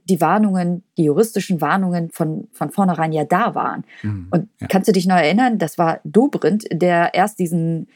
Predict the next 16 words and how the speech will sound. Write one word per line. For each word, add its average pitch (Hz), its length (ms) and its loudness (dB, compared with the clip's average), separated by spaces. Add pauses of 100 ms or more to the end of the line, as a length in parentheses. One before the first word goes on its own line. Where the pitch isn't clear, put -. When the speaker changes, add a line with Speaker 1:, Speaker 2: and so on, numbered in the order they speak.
(140)
Speaker 1:
<laughs> - 260 -20
der, - 80 -4 (300)
der 185 100 2
diesen 180 380 4 (320)
kongenialen 196 800 2
Plan 190 420 2
geschmiedet 170 580 2
hat, 170 220 2 (280)
das 180 140 -2
Ganze - 300 2
irgendwie 185 300 0
ja 165 160 2
so 160 220 0
zu - 240 -6
umgehen, 156 540 0 (280)
ähm, 175 420 2